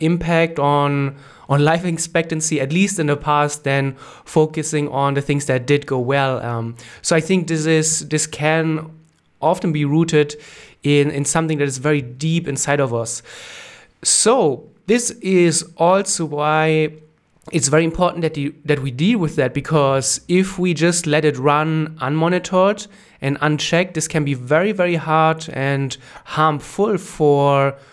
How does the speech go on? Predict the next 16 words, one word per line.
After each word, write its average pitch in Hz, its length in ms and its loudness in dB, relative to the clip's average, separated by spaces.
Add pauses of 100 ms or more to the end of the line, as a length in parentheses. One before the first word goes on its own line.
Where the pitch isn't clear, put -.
(240)
our 139 180 2
progression 151 580 0
as 127 360 -6
traders, 160 480 -2
because 143 280 -2
it's 135 100 -6
just 151 280 0 (340)
such 170 340 -2
a 175 80 -2
deep 160 400 -4 (160)
integral 151 540 0
part 160 360 0
of 123 140 0
us. - 320 -10 (640)
And 156 480 0 (480)
if 220 380 -2